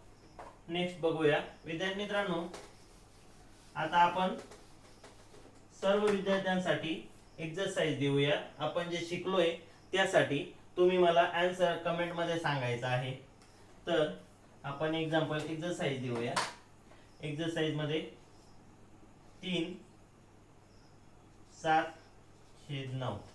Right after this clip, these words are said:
बघा, equal to four. सेकंड आहे विद्यार्थी मित्रांनो पाच दोन छेद पाच. बघा विद्यार्थी मित्रांनो,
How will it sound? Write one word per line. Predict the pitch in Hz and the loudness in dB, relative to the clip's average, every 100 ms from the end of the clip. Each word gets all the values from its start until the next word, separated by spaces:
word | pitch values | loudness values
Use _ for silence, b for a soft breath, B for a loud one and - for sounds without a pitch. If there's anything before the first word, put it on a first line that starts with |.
| - - - - - - - - 143 | -20 -20 -20 -20 -20 -20 -20 -10 -2
बघा, | 143 - - - - | 0 -2 -8 -16 -14
equal | - - 131 | -12 -8 -6
to | 127 | -4
four. | 139 131 110 - - - - - - - - - - | -6 -8 -10 -12 -14 -18 -20 -20 -20 -20 -20 -20 -10
सेकंड | 151 151 160 | -6 -2 2
आहे | 160 156 147 - - | 4 4 2 -4 -10
विद्यार्थी | 139 143 143 | -6 -4 -2
मित्रांनो | 143 135 139 131 139 - - - - - - - - - - - - - - - - - 156 | -2 -2 -2 -2 -4 -8 -20 -20 -20 -20 -20 -20 -20 -20 -20 -20 -20 -20 -20 -20 -20 -8 0
पाच | 156 151 - - - - - - - - - - - - - - - - | 2 2 -4 -16 -20 -20 -20 -20 -20 -20 -20 -20 -20 -20 -20 -20 -20 -12
दोन | 131 151 151 131 | -6 -4 -2 -4
छेद | 131 127 - - - - - - - 123 | -4 -6 -8 -16 -20 -20 -20 -20 -18 -12
पाच. | - - - - - - - - - - - - | -12 -12 -20 -20 -20 -20 -20 -20 -20 -20 -18 -4
बघा | 156 151 | 0 2
विद्यार्थी | 156 160 160 226 | 4 2 0 -2
मित्रांनो, | 156 151 139 | -2 -2 -2